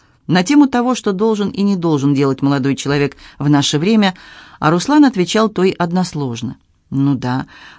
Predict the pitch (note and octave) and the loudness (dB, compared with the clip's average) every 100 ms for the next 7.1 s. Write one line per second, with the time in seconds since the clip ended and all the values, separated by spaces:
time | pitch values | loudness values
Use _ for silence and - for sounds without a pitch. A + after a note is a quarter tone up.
0 | - C#3 C3 D3 G#3+ F3 E3 F3+ F#3+ - | -2 0 2 0 0 2 2 2 0 -6
1 | _ _ _ - D3+ G3 F#3 F#3 F3 F3+ | _ _ _ -6 2 2 4 2 2 2
2 | F3 F#3 G#3+ F3+ F#3 D#3+ C#3+ D#3 D3+ D#3 | 0 0 0 0 0 0 2 2 2 0
3 | D3+ E3 D#3+ D#3+ E3 D#3 D#3 D#3 D#3 D#3 | -2 -2 0 0 0 0 -2 -2 -2 0
4 | D3 D#3 E3 D#3 - D3+ D3+ D3 F3+ F3+ | 0 -4 -4 -4 0 0 0 -2 -2 0
5 | D#3 D3+ C3+ - _ _ - A#3+ G3 F3 | 2 2 0 -8 _ _ 0 2 2 2
6 | F#3 - D#3 E3+ E3 D#3 E3 D3+ D3+ - | 0 -2 -6 -2 0 0 0 2 2 0
7 | C#3 | -6